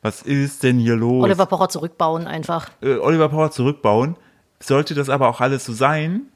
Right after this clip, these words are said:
Speaker 1: also jetzt auch auf dieser Bion-Seite, ne? Ich bin da nicht so tief drin, ich will auch gar nicht, aber ich hab mich da nur
Speaker 2: Das
Speaker 1: gefragt.
Speaker 2: ist mir halt auch egal.
Speaker 1: Ja, aber wenn du so, „Lebe dein Leben glücksmäßig“ und so weiter unterwegs bist und dich dann auf die Bühne stellst und Leuten das so, ne, machst,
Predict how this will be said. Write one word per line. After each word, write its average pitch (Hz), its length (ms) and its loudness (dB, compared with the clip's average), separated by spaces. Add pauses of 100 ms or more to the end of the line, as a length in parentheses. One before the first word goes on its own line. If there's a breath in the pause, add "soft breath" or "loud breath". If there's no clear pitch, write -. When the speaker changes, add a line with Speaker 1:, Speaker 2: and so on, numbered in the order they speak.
(240)
Speaker 1:
also 117 180 -2
jetzt - 200 -2
auch - 200 -2
auf - 220 -4
dieser 120 220 0
Bion-Seite, 110 680 2
ne? 117 100 0
Ich 120 120 -6
bin 135 80 0
da 131 60 4
nicht 127 180 -2
so 123 80 -6
tief - 240 -14
drin, 123 160 -6
ich 101 100 -10
will 127 80 0
auch 120 100 -4
gar 120 140 2
nicht, - 240 -4
aber 113 80 -2
ich 117 100 -6
hab 139 120 -2
mich 127 80 -4
da 131 80 2
nur 135 120 0
Speaker 2:
Das 135 120 0
Speaker 1:
gefragt. 120 220 2
Speaker 2:
ist - 60 -4
mir 185 80 4
halt 175 140 0
auch 170 120 -6
egal. 156 360 -4
Speaker 1:
Ja, 139 140 4
aber 123 220 4
wenn 143 180 0
du 135 60 -2
so, 127 420 0 (380 soft breath)
„Lebe 135 380 2
dein 120 240 4
Leben 135 520 0
glücksmäßig“ 127 1000 -2
und 120 100 -6
so 117 100 -6
weiter 120 240 0
unterwegs 117 380 -2
bist 135 300 -2
und 117 100 -4
dich 107 80 -10
dann 120 100 -2
auf 113 80 -4
die 113 80 -4
Bühne 139 240 -4
stellst 120 380 0
und 117 80 -2
Leuten 117 260 0
das 113 180 -2
so, 107 300 2
ne, 117 140 2
machst, 147 300 2